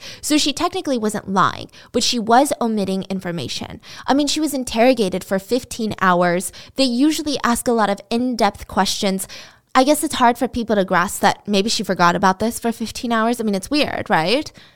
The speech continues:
So when the police confront her about it, she breaks down. And she says, "No, no, no, like, what happened was I had no shoes, I had no clothes, and, um, we went out together to buy new clothes.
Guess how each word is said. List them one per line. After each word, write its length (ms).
So 140
when 140
the 60
police 260
confront 380
her 120
about 220
it, 100
she 160
breaks 320
down. 380
And 180
she 80
says, 240
"No, 160
no, 220
no, 40
like, 340
what 140
happened 320
was 140
I 80
had 220
no 160
shoes, 340
I 60
had 180
no 140
clothes, 560
and, 420
um, 460
we 140
went 160
out 180
together 400
to 100
buy 220
new 140
clothes. 580